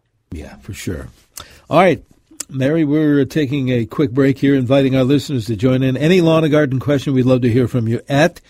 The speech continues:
six five one, four six one, nine two two six. You can phone it in or you can text it in. Here on News Talk eight three oh W C C O, it's five above zero.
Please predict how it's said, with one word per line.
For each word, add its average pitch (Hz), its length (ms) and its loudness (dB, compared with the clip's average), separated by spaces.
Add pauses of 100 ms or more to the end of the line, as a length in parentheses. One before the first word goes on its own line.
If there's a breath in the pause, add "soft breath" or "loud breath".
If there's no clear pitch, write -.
(260 soft breath)
six - 360 -4
five 110 400 -2
one, 131 340 0
four 151 320 -2
six 147 340 -8
one, 147 400 -2 (360 soft breath)
nine 127 400 -2
two 135 280 0
two 127 260 -2
six. - 380 -8
You 98 80 -8
can 92 120 -10
phone 147 300 -2
it 123 140 -2
in 117 240 -4 (320 soft breath)
or - 100 -6
you 113 180 -4
can 104 200 -8
text - 380 -8
it 90 80 -8
in. 62 180 -18 (240 soft breath)
Here 190 180 6
on 165 140 2
News 185 200 2
Talk 180 280 0
eight 180 160 2
three 165 240 2
oh 175 80 0
W 156 400 0
C 170 180 -2
C 170 160 0
O, 160 60 2
it's - 100 -4
five 120 400 -2
above 117 340 -2
zero. 104 440 -4